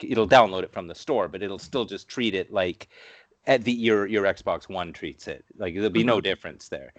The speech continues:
Speaker 1: And I mean,
Speaker 2: Yeah.
Speaker 1: even original Xbox, uh, games, i-, it'll, it'll do exactly the same thing. There's, there'll be no
Speaker 2: Yeah, I guess it, it is somewhat emulation, right? 'Cause it's ripping it from a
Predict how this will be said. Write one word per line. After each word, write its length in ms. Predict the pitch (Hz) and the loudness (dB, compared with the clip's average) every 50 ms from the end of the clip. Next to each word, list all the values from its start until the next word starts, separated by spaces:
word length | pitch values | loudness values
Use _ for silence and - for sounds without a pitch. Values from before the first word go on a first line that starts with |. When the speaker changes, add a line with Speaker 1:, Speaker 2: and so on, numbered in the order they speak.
| - - - | -18 -8 -2
Speaker 1:
And 100 | 117 117 | 0 2
I 40 | 123 | 2
mean, 140 | 131 135 139 | 2 2 2
Speaker 2:
Yeah. 180 | 147 - - - | 4 2 2 2
Speaker 1:
even 80 | 151 135 | 0 -2
original 480 | 135 131 147 156 139 127 135 123 110 | 0 4 4 4 4 2 -4 -2 0
Xbox, 680 | 107 101 - - - 101 92 87 - - - - - - - | 0 -2 -2 -2 -2 -2 -2 -2 -4 -12 -20 -20 -18 -10 -4
uh, 160 | 107 98 95 | -4 -4 -4
games, 500 | 92 - 104 92 85 82 78 - - - - - | -2 -4 -4 -4 -4 -8 -12 -18 -20 -16 -10 -6
i-, 40 | 104 | -4
it'll, 520 | 98 101 101 107 104 104 101 95 90 87 _ _ - | -4 -4 -4 -4 -4 -6 -6 -8 -10 -14 _ _ -10
it'll 200 | 117 120 107 107 | -8 -4 -4 -4
do 140 | 92 117 113 107 | -2 0 -2 0
exactly 340 | 87 107 95 90 - 107 87 | 2 2 0 0 0 -6 -12
the 100 | 85 85 | -10 -10
same 220 | - 101 87 73 | -10 -10 -10 -8
thing. 220 | - 92 85 - _ _ _ - | -6 -8 -8 -8 _ _ _ -8
There's, 260 | 101 92 - - - | -8 -8 -8 -10 -8
there'll 140 | - 107 87 | -6 -6 -6
be 140 | 98 92 87 | -6 -6 -8
no 400 | 95 98 95 90 90 87 80 - _ - | -6 -4 -4 -4 -4 -4 -8 -10 _ 0
Speaker 2:
Yeah, 120 | 185 165 | 2 2
I 40 | 160 | 2
guess 220 | 151 185 180 - 196 | 4 2 0 0 0
it, 160 | 160 107 101 | -2 -2 -2
it 160 | 143 151 147 | -2 -2 -2
is 160 | 151 143 - | -2 -4 -2
somewhat 300 | - 127 120 120 113 92 | -4 -4 -2 -2 -2 -2
emulation, 580 | 82 101 110 110 107 107 101 98 - - 104 101 | -2 -4 -4 -4 -2 -2 -2 -2 -4 -6 -6 -6
right? 160 | 101 104 - | -6 -6 -6
'Cause 140 | - 110 107 | -6 -6 -6
it's 180 | 98 - - | -8 -6 -4
ripping 320 | 107 104 101 104 117 107 110 | -4 -4 -2 -2 -2 -2 -2
it 160 | 110 101 - | -2 -4 -4
from 200 | - 104 98 98 | -4 -4 -4 -2
a 200 | 98 98 98 95 | -2 -4 -6 -10